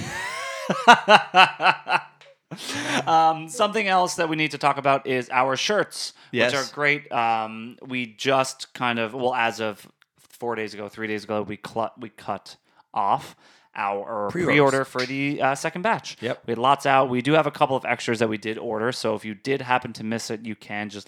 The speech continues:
Speaker 1: email us. We may have the size, we may not. If not, you know, sucks to suck, I guess.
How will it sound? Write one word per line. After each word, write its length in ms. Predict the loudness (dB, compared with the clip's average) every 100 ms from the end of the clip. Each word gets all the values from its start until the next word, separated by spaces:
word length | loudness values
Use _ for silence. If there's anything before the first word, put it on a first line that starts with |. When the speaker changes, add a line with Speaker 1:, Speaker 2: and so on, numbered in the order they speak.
| -16
Speaker 1:
email 300 | -8 -4 0
us. 160 | -2 -4 -18 -16 -8
We 80 |
may 140 | 0 0
have 140 | 0
the 40 | -2
size, 280 | -2 -2 -4
we 80 | -4
may 140 | -2
not. 220 | -2 -2
If 160 | -4 -4
not, 240 | -4 -4 _ _ _ _
you 100 | -12
know, 260 | -6 -6 -8
sucks 220 | -8 -8 -8
to 60 |
suck, 200 | -14 -14 -12
I 40 |
guess. 280 | -10 -10